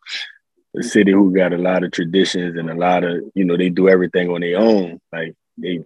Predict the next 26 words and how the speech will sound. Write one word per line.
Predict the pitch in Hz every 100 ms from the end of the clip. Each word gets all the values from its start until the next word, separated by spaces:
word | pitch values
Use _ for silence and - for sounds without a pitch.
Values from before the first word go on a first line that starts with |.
| _
they | 95 95
make | 95
everything | 104 113 95 92 90
their | 92
own | 110 104
way. | 95 82 78
So, | - 80 - _ _ _ _ _ _
um, | 85 85 82 80
like | 82 85 85
I |
said, | 85 101 90 85
I |
mean, | 85 85 82 80 80 _ _ _ _ _ _ _ _ _ _ _ _ _ _ _ _ -
I |
mean, | 60 64
I | 62
mean | 85 82 82
that, | 87 78
you | 101
know, | 87
that's, | 87 92 -
that's | 98 101
pretty | 117 98
much | 92 90
my | 95 90
story. | - 104 90 82